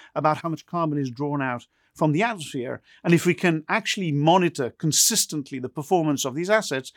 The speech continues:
we can then support those projects that work and point out the ones that don't,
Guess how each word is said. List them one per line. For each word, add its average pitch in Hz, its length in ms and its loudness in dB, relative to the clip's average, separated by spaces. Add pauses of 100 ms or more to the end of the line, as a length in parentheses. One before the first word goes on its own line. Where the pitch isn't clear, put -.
(220)
we 156 80 2
can 180 180 4
then 202 160 6
support 196 640 2
those 175 240 2
projects 170 480 -2 (220)
that 165 140 -2
work 240 300 0 (160)
and 220 140 0
point 269 220 6
out 226 160 6
the 190 80 -2
ones 190 220 0
that 180 160 -4
don't, - 300 -8